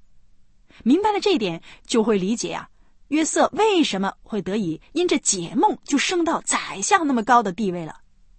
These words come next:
也呢，明白了这一点呢，就会理解为什么当摩西向法老提出要带着自己的百姓离开埃及去敬拜以色列的神的时候，法老的态度会那么强硬，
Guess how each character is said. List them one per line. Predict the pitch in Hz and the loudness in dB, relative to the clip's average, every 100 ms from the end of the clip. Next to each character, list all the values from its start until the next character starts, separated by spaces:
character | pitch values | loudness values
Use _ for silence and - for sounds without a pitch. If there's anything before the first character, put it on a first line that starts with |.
| _ - - | _ -16 0
也 | 226 208 | 4 4
呢， | 233 381 - - | 4 2 -2 0
明 | 285 | 4
白 | 415 | 4
了 | 370 | 4
这 | 370 311 | 2 0
一 | |
点 | 214 180 | -2 -2
呢， | 233 | -4
就 | - 269 | -4 -2
会 | 226 | -2
理 | 180 208 - | 0 0 -2
解 | 180 - - - - | -4 -10 -20 -20 -6
为 | 370 349 | 0 0
什 | 214 190 | 0 -4
么 | 190 - - - | -4 -8 -8 4
当 | 262 | 4
摩 | 262 190 | 6 2
西 | 233 294 - | 0 -2 -2
向 | - 320 | -2 0
法 | - 202 330 | 0 -2 -2
老 | 175 175 | -2 -4
提 | - 269 | -2 0
出 | 349 349 - - | 2 0 -2 -2
要 | 339 294 | 0 2
带 | 381 285 | 2 2
着 | 269 | 0
自 | 370 | -2
己 | 233 | -2
的 | 247 | -2
百 | 254 185 | -4 -4
姓 | 202 302 214 - | 0 0 0 -2
离 | 226 330 | 2 4
开 | 359 381 370 | 4 0 2
埃 | 370 370 | 2 2
及 | 240 240 - - | 2 -2 -4 0
去 | 330 | 2
敬 | 370 381 | 4 2
拜 | 339 285 | 2 2
以 | 185 202 | 0 -2
色 | 370 | 0
列 | 381 330 | 0 0
的 | |
神 | 247 190 | 0 -2
的 | 202 | -2
时 | 202 | -4
候， | 180 - - - | -6 -8 -18 -8
法 | - 208 | -4 2
老 | 285 185 | 2 0
的 | 202 | -4
态 | 285 240 | -2 0
度 | 214 | 0
会 | 185 220 247 | 2 2 4
那 | 359 320 | 6 6
么 | 190 | 4
强 | - 185 175 | 0 -6 -4
硬， | 208 | -4